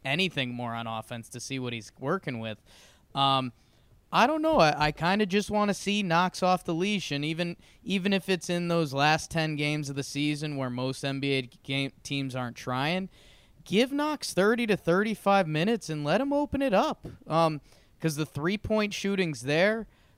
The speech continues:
Um, and I don't know, like, uh, any good basketball player in the history basketball <laughs> likes getting more minutes so they can get more into a rhythm and more into the flow of the game.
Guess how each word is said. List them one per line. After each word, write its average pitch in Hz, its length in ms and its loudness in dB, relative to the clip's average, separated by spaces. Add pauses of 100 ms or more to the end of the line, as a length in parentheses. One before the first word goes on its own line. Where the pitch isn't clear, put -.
Um, 135 440 0
and 151 200 -2
I 247 140 2
don't 214 140 2
know, 160 160 2
like, 165 340 4
uh, 170 200 2 (120)
any 233 320 4
good 190 340 4
basketball 175 640 2
player 165 380 2
in 143 80 0
the 127 100 -2
history 151 460 -4
basketball 127 760 -2 (220)
<laughs> - 180 -20
likes 139 360 0
getting 151 300 2
more 143 220 -2
minutes 139 400 -4
so 135 140 -6
they 127 120 -4
can 123 180 -10
get 131 240 -4
more 135 240 -2
into 139 280 -4
a 131 80 -2
rhythm 131 380 -4
and 123 100 -4
more 127 220 -2
into 127 280 -2
the 117 80 -4
flow 127 280 -2
of 120 80 -2
the 117 60 -6
game. 123 460 -4